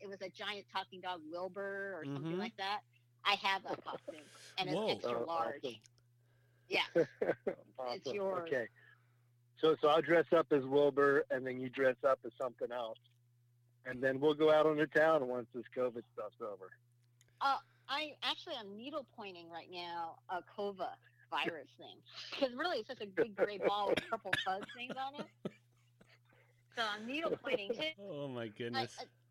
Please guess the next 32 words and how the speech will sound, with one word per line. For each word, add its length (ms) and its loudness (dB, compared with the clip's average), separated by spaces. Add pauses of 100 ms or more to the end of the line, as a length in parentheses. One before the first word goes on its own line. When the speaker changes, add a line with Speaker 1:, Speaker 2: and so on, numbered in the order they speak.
(540)
Speaker 1:
yeah, 160 -2 (100)
basically, 440 -12
I'm 160 -12
Laura 240 -2 (160)
Ingalls 460 -10 (420)
on 140 -4
the 80 -14
prairie 440 -10
right 160 -12
now. 180 -10
I'm 80 -16
making 280 -10
bread. 640 -2 (360)
I'm 240 -12
needle 320 -4 (140)
pointing. 500 -6 (440)
I'm 140 -6 (280)
popping 380 0 (100)
Speaker 3:
<laughs> 120 -18
Speaker 1:
seeds. 480 -4
I'm 140 -8
growing 380 -6
mushrooms. 840 -10 (460)
I 120 2
mean, 240 -4
the 60 -14
next 220 -6
thing 140 -8
I'm 80 -8
gonna 80 -10
do 120 -2
is 60 -8